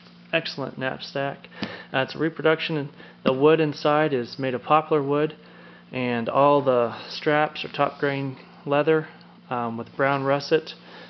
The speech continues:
Confederate colored, uh, dyed leather straps, all brass, uh, hardware, as well as copper rivets, um, for all the rivets, copper.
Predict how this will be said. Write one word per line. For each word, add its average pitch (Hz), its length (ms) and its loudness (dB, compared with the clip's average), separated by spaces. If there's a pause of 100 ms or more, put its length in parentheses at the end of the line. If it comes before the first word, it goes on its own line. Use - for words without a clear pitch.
Confederate 143 500 -2
colored, 143 460 0
uh, 117 300 -2 (340)
dyed 143 480 0 (260)
leather 135 300 -2
straps, - 680 -2 (600)
all 143 380 2 (400)
brass, 151 400 0 (680)
uh, 120 440 -8
hardware, 170 680 2 (560)
as 143 180 -4
well 143 340 4
as 131 380 2
copper 156 440 2
rivets, - 760 -2 (840)
um, 113 520 -4 (640)
for 135 100 0
all 131 100 2
the 127 60 -4
rivets, - 480 -2 (400)
copper. - 400 -4